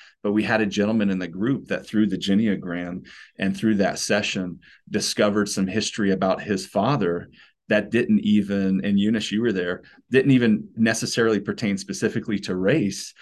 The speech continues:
but just us being together. And I just believe the power of the presence of God in that, revealing to him things about his history through his relationship with his dad. And that gentleman received an incredible breakthrough,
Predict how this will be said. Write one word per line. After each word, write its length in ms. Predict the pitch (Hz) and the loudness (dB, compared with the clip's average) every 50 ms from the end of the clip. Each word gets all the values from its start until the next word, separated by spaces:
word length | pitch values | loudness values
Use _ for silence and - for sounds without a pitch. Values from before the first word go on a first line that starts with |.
| - - - - - | -20 -20 -20 -16 -14
but 480 | 95 - - 113 107 104 98 - - | -4 0 4 4 4 4 2 0 -6
just 380 | 104 101 120 127 127 131 - 131 | -6 -2 0 0 0 0 0 -2
us 160 | 113 110 - | -2 -2 -4
being 360 | 110 95 113 107 107 117 127 120 | -6 -4 -2 0 0 0 -2 -2
together. 460 | - 113 92 95 98 95 92 95 92 92 | -4 -6 -4 -4 -4 -4 -4 -4 -4 -4
And 100 | 92 98 | -2 -2
I 60 | 107 | -4
just 240 | 104 110 104 - - | -4 -6 -8 -8 -6
believe 200 | 110 104 104 101 | -4 -4 -2 -4
the 60 | - | -6
power 460 | - - - - 107 104 110 110 104 95 | -8 -6 -4 -2 0 0 0 0 0 0
of 100 | 92 98 | -2 -4
the 60 | - | -10
presence 500 | - - - 104 101 98 117 104 104 - | -12 -6 -4 -2 -2 -2 -2 -4 -4 -4
of 200 | 98 85 85 85 | -6 -8 -8 -8
God 320 | 87 87 87 95 104 104 | -8 -6 -4 -4 -2 -2
in 100 | 95 90 87 | -4 -4 -6
that, 260 | 82 82 80 80 - - - - - _ | -8 -10 -10 -12 -14 -18 -20 -20 -20 _
revealing 560 | - 101 107 104 85 101 104 110 117 120 110 - | -2 0 0 0 2 2 2 2 2 0 0 -2
to 100 | - 90 | -4 -6
him 200 | 104 98 95 95 | -6 -6 -6 -4
things 300 | - 104 104 104 101 107 | -2 -2 0 0 -2 -2
about 220 | 92 95 92 - - | -2 -2 -2 -2 -4
his 360 | - - 107 104 104 104 - | -6 -4 -4 -2 -2 -4 -6
history 440 | - 110 107 - - - 107 95 92 | -6 -6 -6 -6 -6 -6 -4 -4 -4
through 220 | 95 98 92 92 | -4 -6 -8 -6
his 120 | 92 87 82 | -6 -6 -6
relationship 580 | 90 87 85 90 - - 104 - - 98 - | -6 -4 -4 -6 -6 -6 -6 -6 -6 -8 -8
with 140 | - 85 85 | -8 -10 -10
his 140 | 90 85 - | -10 -10 -8
dad. 400 | - 95 98 98 95 95 - - - - - _ _ | -6 -2 -2 0 -2 -2 -4 -10 -20 -20 -20 _ _
And 160 | 107 104 101 | -2 0 2
that 160 | 107 113 131 | 2 2 0
gentleman 640 | 123 120 120 113 113 107 104 101 98 98 95 98 - - | 0 0 0 2 2 2 2 2 0 -2 -4 -4 -8 -6
received 680 | 107 107 104 104 - - 113 104 104 101 101 95 - - | -4 -4 -4 -4 -4 -2 -2 -2 -2 -2 -4 -6 -8 -6
an 100 | 107 98 | -2 -2
incredible 560 | 98 98 95 - - 101 95 107 110 120 107 85 | -2 -2 -2 -4 -4 -4 -2 -2 -2 -2 -4 -4
breakthrough, 680 | 85 92 92 117 - - - - 127 101 90 80 73 | -2 -2 -4 -4 -4 -8 -8 -6 -4 -4 -4 -4 -8